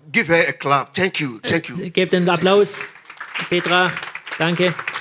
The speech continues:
Speaker 1: Because of time, I will not invite you here.
Speaker 2: Wegen der Zeit werde ich euch nicht nach vorne einladen.
Speaker 1: But if you understood that you need the Holy Spirit, raise up your hand.
Speaker 2: Aber wenn ihr da steht und den Heiligen Geist benötigt,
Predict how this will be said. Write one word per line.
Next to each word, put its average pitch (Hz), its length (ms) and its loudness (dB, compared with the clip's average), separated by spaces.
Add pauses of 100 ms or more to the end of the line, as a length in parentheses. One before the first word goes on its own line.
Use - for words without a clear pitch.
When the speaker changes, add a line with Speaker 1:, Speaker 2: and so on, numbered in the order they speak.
(2500)
Speaker 1:
Because 170 380 0
of 151 160 -4
time, 151 420 0 (180)
I 135 100 -2
will 135 100 -6
not 156 180 -2
invite 127 340 -2
you 123 80 -10
here. 110 260 -12 (440)
Speaker 2:
Wegen 170 240 0
der 165 140 2
Zeit 175 360 0
werde 156 180 -2
ich 151 180 -6
euch 143 160 0
nicht 170 180 0
nach 147 120 0
vorne 143 260 0
einladen. 110 520 -4 (240)
Speaker 1:
But 139 300 0
if - 480 -8
you 139 160 0
understood 147 540 -4
that 135 140 -4
you 123 100 -16
need 151 180 -14
the 123 60 -6 (100)
Holy 139 180 -12
Spirit, - 360 -10
raise 139 260 -8
up 123 140 -12
your 107 140 -20
hand. 101 280 -20
Speaker 2:
Aber 147 300 2
wenn 156 160 2
ihr 147 120 0
da 165 200 2
steht 143 320 -2
und 139 120 -4
den 131 160 -4
Heiligen 139 300 -2
Geist 139 300 -4
benötigt, 135 480 -2